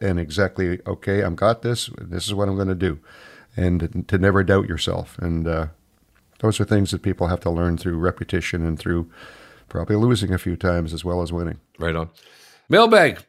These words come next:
Speaker 2: brought to you by Nestle Boost. Complete nutrition to fuel your day. Dear Inside Curling, my name is Ellie Roden, and I live in southwestern Ontario,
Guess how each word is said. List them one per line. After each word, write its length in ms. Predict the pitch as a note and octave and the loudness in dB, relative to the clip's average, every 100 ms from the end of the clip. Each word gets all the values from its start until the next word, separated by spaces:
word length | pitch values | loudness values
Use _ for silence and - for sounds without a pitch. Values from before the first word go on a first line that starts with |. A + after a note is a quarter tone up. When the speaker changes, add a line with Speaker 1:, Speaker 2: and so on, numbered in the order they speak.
| _ _ - | _ _ -2
Speaker 2:
brought 200 | C#3 E3 | 2 2
to 40 | D#3 | 2
you 20 | |
by 100 | D3+ D3 | 4 6
Nestle 360 | D#3 D3 D3 | 4 2 0
Boost. 540 | C3 D#3+ C3+ - - _ _ | 4 4 2 -4 -14 _ _
Complete 540 | - A#2 D#3+ A3 A3 _ - | -6 2 4 4 0 _ -6
nutrition 600 | B2+ A#2+ F#3+ D#3+ F3 D3+ | -6 2 2 2 0 -4
to 120 | - | -6
fuel 520 | G2+ D#3 E3+ F3+ - - | -4 2 4 4 -2 -2
your 380 | B2+ C#3 - - | 2 2 0 -6
day. 340 | G#2 F2 D2 _ _ _ _ _ _ G2 | -6 -6 -8 _ _ _ _ _ _ 4
Dear 260 | F#3+ A#3+ | 8 8
Inside 460 | G#3+ F#3+ - F3 C#3 | 6 4 4 4 4
Curling, 260 | D#3 D3+ B2 | 2 2 4
my 120 | A#2+ | 2
name 200 | C#3 D3 | 2 2
is 160 | A2 - | -2 0
Ellie 360 | A#2+ C#3+ F3 D#3+ | 4 6 6 2
Roden, 540 | G#2+ B2+ G#2 D#2 D2+ _ _ _ _ - | 2 2 2 -4 -12 _ _ _ _ -4
and 140 | G#2 | 2
I 80 | A2+ | 4
live 220 | A2+ C#3 | 4 2
in 80 | B2 | 0
southwestern 640 | - D3 C#3+ D3 B2 - G2+ | 2 2 2 2 -2 -2 -2
Ontario, 560 | F#2 F#2+ F2 G2+ A#2+ | -2 0 -2 -2 -6